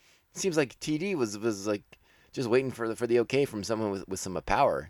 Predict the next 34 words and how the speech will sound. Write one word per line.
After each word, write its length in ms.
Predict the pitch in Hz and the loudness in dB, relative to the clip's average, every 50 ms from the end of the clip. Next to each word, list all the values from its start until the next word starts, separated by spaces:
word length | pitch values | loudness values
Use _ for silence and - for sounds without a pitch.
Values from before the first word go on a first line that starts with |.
| - - | -8 -4
to, 200 | 95 90 82 82 | -2 -2 -2 -2
to, 220 | - 87 82 - - - | -4 -6 -8 -8 -8 -10
to 160 | - 95 80 | -6 -6 -2
let 200 | 85 90 - - - - | -2 -2 -2 -4 -6 -4
Lop 260 | 85 101 95 - - | 0 0 0 0 0
loose. 400 | 101 143 143 110 - - - - - - - - - - - - - - | -2 -2 -2 -2 -4 -6 -8 -10 -14 -18 -18 -18 -18 -18 -18 -18 -16 -10
And, 220 | - 90 87 85 | -8 -6 -6 -6
uh, 220 | - - - 82 82 - - | -6 -6 -6 -8 -10 -12 -10
I 100 | - - | -6 -2
don't 100 | - 214 | 0 4
know. 220 | 165 135 139 143 - - | 4 4 2 0 -6 -2
That 80 | - 202 | 0 2
was 100 | 208 190 | 4 4
a 20 | |
little 160 | 170 147 123 | 6 6 6
weird. 240 | 113 113 110 113 117 - _ - - - - _ | 6 6 6 4 2 -2 _ -20 -20 -20 -20 _
But 280 | - 135 165 190 180 - | -2 8 10 10 10 10
just, 220 | 156 190 175 - | 8 6 6 6
again, 360 | - 160 135 131 104 90 90 - - | 2 0 2 2 0 0 -2 2 4
a, 160 | 117 117 120 - 117 | 4 4 4 2 0
a 180 | 117 117 110 _ _ - | 0 0 0 _ _ 0
tiniest 600 | - - - 123 131 127 117 101 87 82 - - | 0 0 0 0 -4 -4 -2 -4 -4 -6 -4 -6
of 140 | 82 80 - | -6 -8 -6
quibbles 420 | - 82 76 78 78 73 - - - | -8 -8 -6 -6 -6 -6 -8 -10 -12
in, 160 | - 80 78 | -10 -10 -8
in 240 | 69 60 76 82 78 | -8 -8 -10 -10 -12
this 200 | 76 73 - - | -12 -12 -10 -12
episode. 440 | 67 - 71 - - 58 62 65 - _ _ _ _ - - _ _ _ _ _ _ _ _ _ _ _ - - | -10 -10 -8 -8 -8 -8 -8 -8 -10 _ _ _ _ -20 -20 _ _ _ _ _ _ _ _ _ _ _ -10 -4
Now 260 | 113 120 139 151 165 | 0 2 2 4 4
we 120 | 180 170 - | 4 4 4
fast 320 | - 147 143 135 - - | 4 4 4 4 2 -2
forward 420 | - 143 151 165 160 135 117 104 - _ - _ - | -2 0 2 4 4 4 2 0 -4 _ -20 _ -10
seven 340 | - - - 127 120 120 117 | -8 -2 -2 0 0 0 0
years, 400 | 123 135 147 135 117 98 92 | 0 0 2 2 2 0 -2